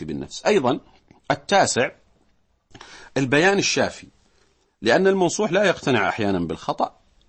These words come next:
مثل ما تفضلت أنت قبل قليل، الآراء. لا تنصحني في رأي، انصحني في بيان شافي، شيء واضح. أما شيء يقبل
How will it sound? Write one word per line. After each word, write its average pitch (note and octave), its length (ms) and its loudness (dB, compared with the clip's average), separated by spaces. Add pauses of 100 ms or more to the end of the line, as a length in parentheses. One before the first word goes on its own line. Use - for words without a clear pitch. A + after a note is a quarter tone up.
(160)
مثل A3 280 0
ما F3+ 100 0
تفضلت D3 540 -2
أنت B2 220 -2
قبل G#2 300 -6
قليل، D3+ 380 -4
الآراء. G2 520 -2 (960)
لا D3+ 80 -6
تنصحني D3 480 -2
في - 140 -6
رأي، - 280 -6 (120)
انصحني C3 380 -4
في B2 140 -6
بيان B2 380 -2
شافي، G3+ 340 -4
شيء F3 200 -2
واضح. A#3+ 440 0 (540)
أما C3 200 4
شيء C#3 280 -2
يقبل F2+ 500 -4